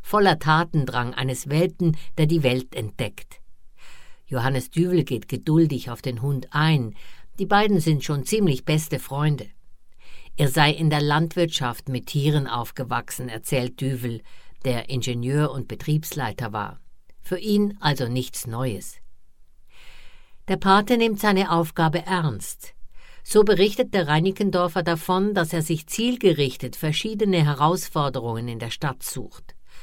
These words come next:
Zum Beispiel nimmt er mit Joko den gläsernen Aufzug am S-Bahn Schulzendorf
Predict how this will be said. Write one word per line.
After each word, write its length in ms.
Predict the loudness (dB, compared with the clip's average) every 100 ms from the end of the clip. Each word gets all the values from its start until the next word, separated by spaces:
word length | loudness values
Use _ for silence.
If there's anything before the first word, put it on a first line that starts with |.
| -16 -20 -6
Zum 200 | -2 2
Beispiel 480 | 2 2 2 2
nimmt 260 | 2 2 2
er 80 | -2
mit 240 | -2 -2
Joko 400 | 0 -2 2 2
den 240 | 2 0 -2
gläsernen 640 | 0 2 2 2 0 0
Aufzug 640 | 2 2 0 -4 -2 -2
am 160 | -4 -4
S-Bahn 480 | -2 -2 0 -2 0
Schulzendorf 840 | 0 0 0 0 0 -2 -10